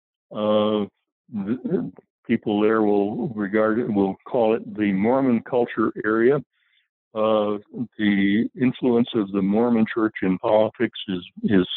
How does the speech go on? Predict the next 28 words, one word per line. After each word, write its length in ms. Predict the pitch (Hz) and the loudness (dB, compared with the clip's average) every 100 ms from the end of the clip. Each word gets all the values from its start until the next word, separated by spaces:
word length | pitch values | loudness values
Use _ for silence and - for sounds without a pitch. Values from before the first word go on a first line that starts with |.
| - | -8
still 200 | 110 92 | -4 0
very 300 | 101 101 87 - | 2 0 -2 -6
strong. 400 | 120 117 156 180 _ _ - - _ _ _ - | -2 0 2 0 _ _ -20 -20 _ _ _ -4
And, 440 | 107 110 107 104 | 0 2 2 2
uh, 260 | 107 107 101 - _ _ _ _ - | 2 2 0 -6 _ _ _ _ -8
uh, 220 | 101 104 104 - - 110 | -2 0 0 -2 -6 -6
the, 540 | 110 110 107 107 104 104 - 208 - 196 - - - 160 - _ _ - | 0 2 2 2 0 -2 -6 -10 -2 -2 -2 -6 -12 -12 -14 _ _ -4
uh, 380 | 104 104 101 92 - _ _ _ _ - | 0 2 0 -4 -10 _ _ _ _ -8
the 140 | 131 | -6
birth 260 | 110 143 151 123 | -2 0 0 0
rate 280 | 107 117 - | 2 0 -2
of, 360 | 120 107 101 90 - | 0 2 2 -2 -4
of 300 | 110 104 98 | 0 0 0
Mormons 520 | 101 117 120 123 113 | 0 0 2 0 0
in 140 | 104 107 | -2 0
Utah, 460 | 110 - 113 110 | -2 0 0 2
the 220 | 101 101 87 113 | 2 -2 -2 0
birth 160 | 123 120 127 | 2 2 0
rate 180 | 110 | 0
of 100 | 104 - | 0 -2
the 80 | 95 - | -8 -4
state 220 | 120 117 | 0 0
of 100 | 95 | 0
Utah 480 | 98 90 - 101 101 | -4 -4 0 2 2
has, 100 | 98 - _ _ _ _ - 135 | 0 -6 _ _ _ _ -6 2
has, 160 | 107 107 - 147 | 2 2 -4 -2
has 180 | 98 95 | -2 0
been 300 | 101 98 90 | 0 2 0